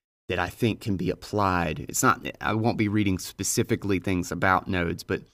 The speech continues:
things that we can use to, uh, uh, analyze our discussion of what nodes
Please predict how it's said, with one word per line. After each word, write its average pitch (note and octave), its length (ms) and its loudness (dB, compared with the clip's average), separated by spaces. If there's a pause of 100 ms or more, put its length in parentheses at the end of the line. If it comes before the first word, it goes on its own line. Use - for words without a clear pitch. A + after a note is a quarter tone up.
(340)
things A#2 260 8
that - 120 0
we G#2 120 2
can F#2 260 0
use F#2+ 460 0
to, F2 460 -2 (500)
uh, E2+ 340 -6 (600)
uh, - 100 -8 (140)
analyze G#2+ 580 4
our F#2+ 160 2
discussion G2 720 2
of E2+ 200 -2
what F#2 160 2
nodes F2+ 460 0